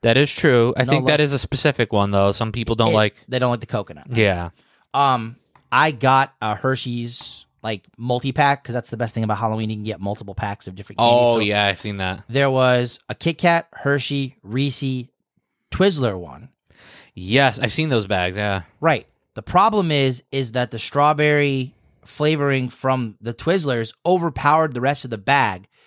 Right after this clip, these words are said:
Speaker 2: So when you're opening up, like, Twizzler, uh, when you're opening up, like, the chocolate candy, all you can smell on everything is fucking the Twizzler smell.
Speaker 1: <laughs> That
Speaker 2: Because
Speaker 1: is
Speaker 2: it's
Speaker 1: true.
Speaker 2: just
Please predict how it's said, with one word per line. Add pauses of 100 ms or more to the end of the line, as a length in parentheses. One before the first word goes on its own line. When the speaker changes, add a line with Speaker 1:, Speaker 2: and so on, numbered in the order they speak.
(220)
Speaker 2:
So
when
you're
opening
up,
like, (440)
Twizzler,
uh,
when
you're
opening
up,
like,
the
chocolate
candy,
all
you
can
smell
on
everything
is
fucking
the
Twizzler
smell. (340)
Speaker 1:
<laughs> (360)
That
Speaker 2:
Because
Speaker 1:
is
Speaker 2:
it's
Speaker 1:
true.
Speaker 2:
just